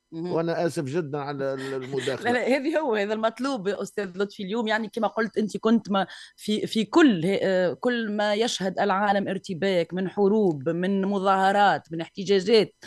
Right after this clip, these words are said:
Speaker 1: من غزوات، أنت تكون حاضر بال-،
Speaker 2: وربي يحب
Speaker 1: بالكلمة.
Speaker 2: نغتنم، نغتنم الفرصة كذلك باش نرحم على أرواح الشهداء اللي توفوا في، في الزلزال في، في، في سوريا وفي، في تركيا.
Speaker 1: مهم.
Speaker 2: وربي إن شاء الله نعمل دعوة يعني لكافة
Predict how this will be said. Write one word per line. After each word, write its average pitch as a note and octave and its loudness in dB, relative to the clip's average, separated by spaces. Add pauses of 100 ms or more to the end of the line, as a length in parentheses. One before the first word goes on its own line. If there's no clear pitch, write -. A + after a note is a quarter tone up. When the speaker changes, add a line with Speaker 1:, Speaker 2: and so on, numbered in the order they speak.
(240)
Speaker 1:
من F#3+ 0
غزوات، G#3 4
أنت A3+ 0
تكون A3+ -2
حاضر G3 2
بال-، F3+ 0
Speaker 2:
وربي B2 4
يحب C3+ 2
Speaker 1:
بالكلمة. - 4
Speaker 2:
نغتنم، C3 0
نغتنم C#3 -4
الفرصة C3 -2
كذلك A#2+ -2
باش - -14
نرحم B2 -4
على A#2 0 (500)
أرواح A#2+ 0
الشهداء A2+ -2
اللي A#2 -4
توفوا A2+ -6
في، G2 -2
في - -8
الزلزال G#2+ 0
في، G2+ -4
في، G2+ -8
في F#2+ -6
سوريا A2 0
وفي، G2 -2
في G2+ -6
تركيا. G#2+ -2
Speaker 1:
مهم. F3+ -2
Speaker 2:
وربي A#2+ 2
إن A#2 0
شاء C3 2
الله A#2 2
نعمل A#2+ -2
دعوة A#2 0
يعني A#2 -2
لكافة A#2 -4